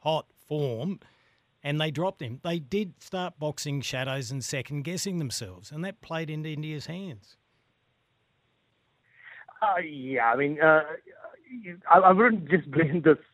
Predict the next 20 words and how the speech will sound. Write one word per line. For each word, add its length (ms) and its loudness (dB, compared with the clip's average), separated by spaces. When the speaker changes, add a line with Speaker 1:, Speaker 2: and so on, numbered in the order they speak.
Speaker 2:
selectors 460 2
squarely, 420 4
but 300 6
yeah, 240 2
that 160 2
first 260 8
test, 180 6
Speaker 1:
I 160 2
Speaker 2:
leaving 300 4
Speaker 1:
will. 40 -14
Speaker 2:
Travis 380 4
Head 180 6
out, 480 4
uh, 400 2
<laughs> 220 -12
no, 240 6
no, 0 -
no, 80 2
I, 360 2
I 20 0